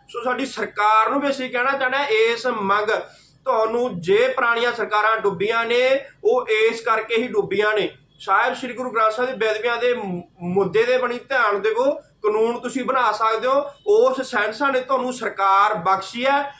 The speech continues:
ਤਾਂ ਉਹ ਚੀਜ਼ ਦਾ ਤੁਸੀਂ ਆਦਰ ਕਰੋ ਤੇ ਧੰਨ ਧੰਨ ਸਾਹਿਬ ਸ੍ਰੀ ਗੁਰੂ ਗ੍ਰੰਥ ਸਾਹਿਬ ਦੇ ਬੇਅਦਬੀਆਂ ਨੂੰ ਰੋਕਣ ਲਈ ਇੱਕ ਕਾਨੂੰਨ ਰਾਜ ਦੇ ਤੌਰ ਤੇ ਆਪਣੇ ਤੋਂ ਜਿਹੜਾ ਚੀਜ਼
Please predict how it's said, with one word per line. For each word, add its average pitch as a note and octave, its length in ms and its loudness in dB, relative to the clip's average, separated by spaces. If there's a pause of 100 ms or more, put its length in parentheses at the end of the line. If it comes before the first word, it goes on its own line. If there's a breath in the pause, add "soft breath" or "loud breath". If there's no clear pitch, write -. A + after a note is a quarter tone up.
(100)
ਤਾਂ A#3 120 0
ਉਹ A#3+ 380 4
ਚੀਜ਼ A#3 220 -8
ਦਾ A#3+ 120 0
ਤੁਸੀਂ A#3+ 360 -4 (460 soft breath)
ਆਦਰ G3+ 380 0
ਕਰੋ A#3 280 2 (280)
ਤੇ A#3+ 100 2
ਧੰਨ B3 320 0
ਧੰਨ B3 200 -2
ਸਾਹਿਬ B3 300 -2
ਸ੍ਰੀ C#4 100 -6
ਗੁਰੂ B3+ 200 -8
ਗ੍ਰੰਥ A3 200 0
ਸਾਹਿਬ B3 140 -4
ਦੇ C4+ 120 0
ਬੇਅਦਬੀਆਂ G3 380 -2
ਨੂੰ B3 100 -6
ਰੋਕਣ G3+ 440 0
ਲਈ C4 240 -2 (240 loud breath)
ਇੱਕ G#3 160 -2
ਕਾਨੂੰਨ A3+ 580 2
ਰਾਜ A3+ 340 2
ਦੇ A#3 100 -4
ਤੌਰ A#3 320 0
ਤੇ C4+ 80 0
ਆਪਣੇ A#3+ 240 -2
ਤੋਂ A3+ 100 -6
ਜਿਹੜਾ A3 320 0
ਚੀਜ਼ A#3+ 260 -12